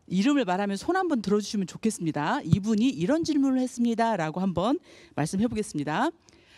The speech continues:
시라크쉿 분이 계실까요? 시라코쉿. 시락 호시프는 "우주를 경제 공동체라고 할 수 있나요?" 라는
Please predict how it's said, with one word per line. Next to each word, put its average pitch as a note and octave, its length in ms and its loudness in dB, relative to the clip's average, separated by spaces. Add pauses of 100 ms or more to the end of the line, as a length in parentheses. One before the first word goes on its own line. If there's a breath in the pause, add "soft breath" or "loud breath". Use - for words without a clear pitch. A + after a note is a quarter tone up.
(120)
시라크쉿 F4 880 0
분이 A3+ 160 0
계실까요? F3 560 -2
시라코쉿. D#4 760 0 (360)
시락 C4 460 -2
호시프는 G#3+ 600 -2 (580 loud breath)
"우주를 C#4+ 920 2 (220)
경제 A3+ 380 2
공동체라고 B3+ 720 2
할 C#4 120 0
수 C4+ 140 -2
있나요?" F#3 560 2
라는 E3 420 2